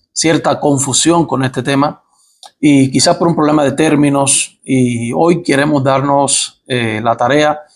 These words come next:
de ponerlo sobre la mesa para traer claridad sobre este asunto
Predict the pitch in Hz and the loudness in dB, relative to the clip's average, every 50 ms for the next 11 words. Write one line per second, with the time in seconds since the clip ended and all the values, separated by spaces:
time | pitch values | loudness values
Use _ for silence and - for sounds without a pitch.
0 | _ - - _ _ _ _ _ 120 131 135 131 123 123 120 127 135 143 160 170 | _ -20 -20 _ _ _ _ _ -2 0 2 4 4 2 2 2 0 2 2 4
1 | 180 180 165 - - 180 170 165 165 165 160 147 139 123 - - - - _ _ | 2 2 2 2 2 2 2 2 2 2 2 0 0 -2 -4 -8 -10 -16 _ _
2 | - 135 139 131 131 131 139 135 135 156 143 135 131 131 131 139 143 147 147 - | -4 -4 -4 -2 0 -2 -2 0 0 0 2 2 4 4 4 4 2 2 0 0
3 | 139 127 127 131 127 147 135 - - 160 151 139 - 151 143 | -2 -2 -4 -4 -4 -4 -6 -6 -6 -6 -6 -6 -6 -8 -10